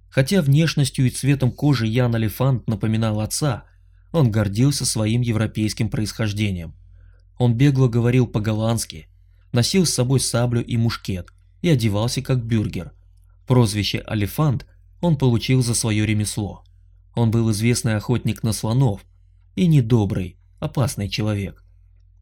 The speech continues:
По закону Вог никто из бюргеров не имел права уходить за границы колонии,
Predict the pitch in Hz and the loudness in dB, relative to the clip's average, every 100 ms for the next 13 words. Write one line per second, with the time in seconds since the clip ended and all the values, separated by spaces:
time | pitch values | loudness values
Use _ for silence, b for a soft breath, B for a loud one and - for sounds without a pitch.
0 | _ _ 120 110 123 156 143 127 180 - | _ _ 0 0 0 2 4 4 0 -2
1 | - _ _ - 180 - 151 113 110 123 | -8 _ _ -2 -2 2 2 2 2 0
2 | 131 143 135 120 113 113 104 131 143 120 | 2 0 0 0 2 0 -2 -2 0 0
3 | 107 - 110 127 117 107 110 107 - 101 | -2 -2 0 0 0 0 0 -2 -2 -4
4 | 131 131 107 95 82 | 0 0 0 -2 -8